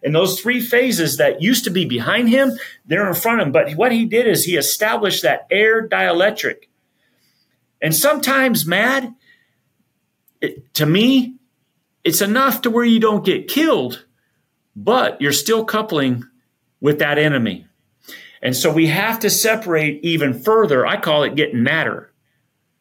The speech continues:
All right. Maybe, maybe it's foggy outside. Maybe it's very humid,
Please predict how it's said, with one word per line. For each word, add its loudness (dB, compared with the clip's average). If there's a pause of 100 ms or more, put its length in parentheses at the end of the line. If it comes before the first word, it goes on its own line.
(260)
All -2
right. -2 (840)
Maybe, -2
maybe 0
it's 0
foggy 2
outside. -2
Maybe 2
it's -4
very 0
humid, 0